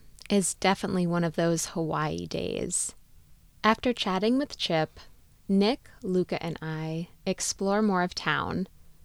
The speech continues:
We park our van in a downtown lot, and as we're walking away,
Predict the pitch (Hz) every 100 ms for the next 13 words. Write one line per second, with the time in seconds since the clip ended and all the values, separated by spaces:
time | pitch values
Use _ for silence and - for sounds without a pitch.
0 | - - - - - 214 214 - 196 214
1 | - 269 262 202 165 165 170 165 180 170
2 | 170 160 185 - 185 190 165 147 147 -
3 | - - - - - - - - 208 202
4 | 233 214 180 190 254 277 208 170 165 175